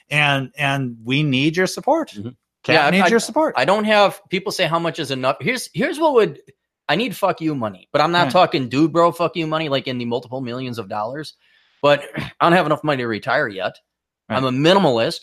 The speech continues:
Speaker 2: I'm
Speaker 1: Right.
Speaker 2: getting there. I'm way closer than most people are.
Speaker 1: Right.
Speaker 2: Um,
Speaker 1: But these guys, I mean, these guys that vote Republican and they, they own dealerships or they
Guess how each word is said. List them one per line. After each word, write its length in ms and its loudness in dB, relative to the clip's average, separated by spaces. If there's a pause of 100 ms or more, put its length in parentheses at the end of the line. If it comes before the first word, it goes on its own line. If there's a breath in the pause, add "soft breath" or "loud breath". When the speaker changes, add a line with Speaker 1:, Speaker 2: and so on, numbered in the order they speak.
Speaker 2:
I'm 120 -2
Speaker 1:
Right. 80 -8
Speaker 2:
getting 260 0
there. 340 0
I'm 200 0
way 200 2
closer 380 -2
than 160 -6
most 260 -6
people 320 -12
are. 240 -16
Speaker 1:
Right. 200 -2 (400)
Speaker 2:
Um, 500 -4 (240)
Speaker 1:
But 100 2
these 220 -2
guys, 280 2
I 60 0
mean, 140 4
these 180 -2
guys 280 2
that 180 -2
vote 200 0
Republican 600 0
and 180 0
they, 140 0
they 220 -4
own 440 0
dealerships 880 -4
or 120 -4
they 260 0